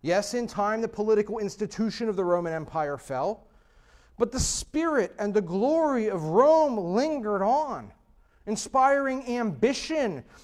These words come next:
and violence in many nations, especially the nations of the West, who all seem to want to be Rome. Have you ever noticed that? How all these countries have Roman-like imagery, eagles and pillars and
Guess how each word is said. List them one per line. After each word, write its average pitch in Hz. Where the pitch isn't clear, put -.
and 208
violence 226
in 208
many 277
nations, 233
especially 247
the 285
nations 233
of 285
the 262
West, 208
who 285
all 262
seem 349
to 302
want 277
to 240
be 294
Rome. 262
Have 190
you 277
ever 262
noticed 208
that? 269
How 233
all 262
these 311
countries 262
have 220
Roman-like 294
imagery, 208
eagles 220
and 185
pillars 240
and 175